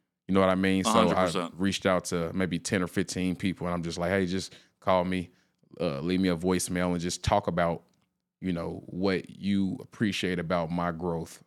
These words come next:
Speaker 2: Sure.
Speaker 1: from then to now."
Speaker 2: Yeah. Well, I think it, I think that's really interesting you say that, because I feel like this project itself is very narrative driven too.
Speaker 1: Right.
Speaker 2: At least the way that I took it, I th-, I feel like it's,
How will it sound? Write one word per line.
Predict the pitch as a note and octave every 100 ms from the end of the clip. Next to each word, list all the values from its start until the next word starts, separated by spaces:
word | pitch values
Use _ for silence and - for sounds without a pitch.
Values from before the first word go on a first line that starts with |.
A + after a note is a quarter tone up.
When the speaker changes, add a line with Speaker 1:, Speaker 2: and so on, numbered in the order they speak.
| _
Speaker 2:
Sure. | - G#2
Speaker 1:
from | F2
then | E2+ F2+ F2
to | -
now." | E2 D2 - - _ -
Speaker 2:
Yeah. | A#2+ G2 D#2+ _ _ _
Well, | B2+ D#3 E3+ D3+
I | D#3
think | A3+ A3+
it, | D#3
I | C#3+
think | C#3+ A3+
that's | E3
really | D3+ C#3
interesting | C#3 B2+ C#3
you | A2
say | - C#3
that, | C#3 A2
because | A2+ B2+
I | A#2
feel | D3+
like | F3 A2+ G#2
this | C3 -
project | B2+ B2 A#2 G#2+ G#2+
itself | F#2+ - A#2 A#2 G#2+ F#2+ - - -
is | B2 C3+ C3 A#2
very | G2+ G2 A2 G#2+ G#2 G2+ F#2+ E2
narrative | G2+ G#2 A2 A2+ G#2 F#2
driven | E2 G2 E2 D#2+ -
too. | B2 F2+
Speaker 1:
Right. | F2+
Speaker 2:
At | G#2+
least | C3+ -
the | A2+
way | A2
that | G2 D#2
I | A2+
took | B2 G#2 G2
it, | F2+
I | G2+
th-, | A2+ A2+
I |
feel | G2+ A#2
like | G#2+ G2+
it's, | G#2